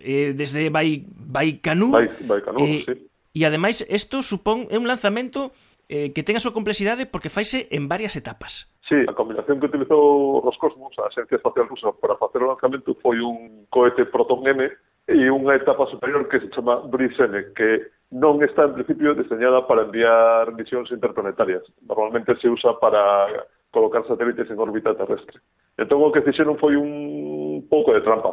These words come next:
Speaker 2: foi subir a, a unha órbita de non moi, eh, de non moita altura e, co motor da,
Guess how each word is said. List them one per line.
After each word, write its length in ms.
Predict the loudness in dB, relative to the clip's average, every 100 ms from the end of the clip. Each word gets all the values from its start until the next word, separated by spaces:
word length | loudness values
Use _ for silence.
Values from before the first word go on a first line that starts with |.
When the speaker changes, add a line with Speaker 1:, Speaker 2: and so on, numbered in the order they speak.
| 0
Speaker 2:
foi 240 | 2 2 -2 -14 _ _ -8
subir 400 | -2 0 2 4
a, 640 | 4 4 2 0 -2 -2
a 40 | -6
unha 160 | -4 -4
órbita 560 | -4 0 4 6 4 0 -14 _ -2
de 160 | -2
non 160 | 0 -2
moi, 160 | 0
eh, 1200 | 0 -2 -4 -6 -8 -6 -6 -6 -8 -6 -6 -6
de 140 | -2 0
non 80 | 2
moita 240 | 2 2
altura 320 | 2 4 2 0 _ _ 0
e, 240 | 2 2 -4 _ _ -2
co 80 | 0
motor 400 | 0 4 4 6
da, 160 | 4